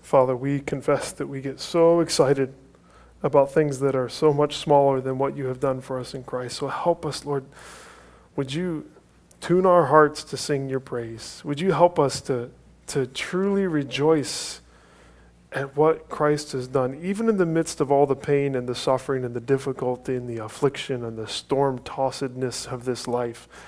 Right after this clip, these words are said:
Would you help us to, to see the glory of the gospel, to taste the, the fruits and the goodness of what you've done for us in Christ? Lord, help us to press down deep into all of these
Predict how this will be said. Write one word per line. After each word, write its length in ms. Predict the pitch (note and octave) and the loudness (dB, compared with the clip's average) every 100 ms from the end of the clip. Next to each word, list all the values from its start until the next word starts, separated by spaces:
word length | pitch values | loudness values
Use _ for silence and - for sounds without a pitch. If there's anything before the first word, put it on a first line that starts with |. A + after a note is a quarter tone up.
| - - _ | -20 -20 _
Would 160 | C3 B2 | -8 -2
you 120 | E3 | 0
help 280 | D#3 D#3+ D3+ | 4 4 4
us 240 | B2+ - - | -2 -4 -6
to, 200 | B2+ A#2 - - - - _ _ | -6 -6 -12 -20 -20 -20 _ _
to 160 | - B2 | -6 -4
see 540 | - - F3+ F3+ F3 | -4 -4 -4 -2 -2
the 160 | C3 A#2+ | 0 -2
glory 580 | A#2+ C3 D3+ D#3+ C#3 | -2 4 8 8 6
of 160 | A#2 A#2 | 2 -4
the 80 | A#2+ | -8
gospel, 640 | E3 C3 A#2 - B2+ A#2 _ _ _ _ _ _ _ _ - | -8 -8 -10 -12 -14 -16 _ _ _ _ _ _ _ _ -8
to 120 | C3 | -6
taste 540 | - D3+ D#3 D3 - | -4 -2 -2 -2 -4
the, 100 | B2+ | -4
the 240 | A#2+ C3+ A2+ | -4 -6 -10
fruits 560 | - D#3 D#3+ D#3+ - | -8 -4 -4 -6 -12
and 140 | B2+ A#2+ | -10 -10
the 40 | |
goodness 540 | A#2 C#3 C3 B2 A2 | -2 -2 -2 -4 -8
of 140 | B2 A#2+ | -10 -8
what 200 | C3+ D3+ | -8 -8
you've 220 | C3+ B2 | -12 -6
done 240 | B2 A#2+ | -6 -6
for 260 | A2+ C3 A#2+ | -10 -8 -8
us 200 | A2+ - - | -8 -12 -14
in 200 | C3 A#2+ | -14 -12
Christ? 600 | - A#2+ A2 G#2+ - - - _ _ _ _ _ _ _ - - _ - - | -10 -8 -8 -10 -14 -18 -20 _ _ _ _ _ _ _ -20 -20 _ -12 -4
Lord, 140 | C3 | 2
help 200 | C#3+ D3 | 4 2
us 140 | C#3+ - | -2 -4
to 160 | C3 | -8
press 420 | - - D3+ C#3 | -8 -4 -2 -2
down 360 | - C#3 C3+ A#2+ | 0 0 0 -2
deep 280 | C3 C3+ C3+ | -4 -4 -4
into 280 | D3 B2+ C3+ | -8 -6 -4
all 320 | C#3 D3 C#3+ | 2 4 4
of 80 | C3 | 2
these 320 | C3 A#2 | -2 -4